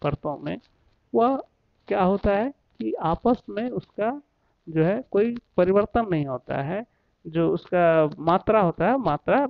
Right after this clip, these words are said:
लगभग स्थिर रहता है, इसलिए उसको जो है, अ, सममंडल और विषममंडल के रूप में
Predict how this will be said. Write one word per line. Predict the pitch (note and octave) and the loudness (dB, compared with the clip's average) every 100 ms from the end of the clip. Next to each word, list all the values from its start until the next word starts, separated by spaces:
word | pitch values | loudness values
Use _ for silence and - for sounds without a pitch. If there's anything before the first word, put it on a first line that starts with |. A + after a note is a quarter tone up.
| D4+ _ - - | -6 _ -18 0
लगभग | F3+ F#3+ B3 G#3+ | 0 2 2 0
स्थिर | - - G#3 | -4 -2 0
रहता | D#3 C3 - D3 D3 | 0 -2 -6 -10 -10
है, | - - _ - - _ _ | -10 -14 _ -20 -20 _ _
इसलिए | C#4 - G3+ G#3 | -6 -4 -4 -2
उसको | D#3+ - - A3 D#4+ _ _ _ - | -2 -6 -2 -2 -2 _ _ _ -12
जो | D#3+ D#3 | -2 2
है, | E3 A#3+ - _ _ _ _ _ _ _ _ _ _ _ _ | 2 0 -4 _ _ _ _ _ _ _ _ _ _ _ _
अ, | C#3+ D3 C#3+ - _ - - | -4 -2 -2 -6 _ -20 -2
सममंडल | G3+ G3+ F3+ F3 G3 | -2 0 -2 0 0
और | D#3+ | 0
विषममंडल | C#3+ D3+ E3 D#3 C#3+ C#3+ D3 | -2 -6 -6 -4 -6 -4 -6
के | - | -8
रूप | - - | -20 -20
में | - | -12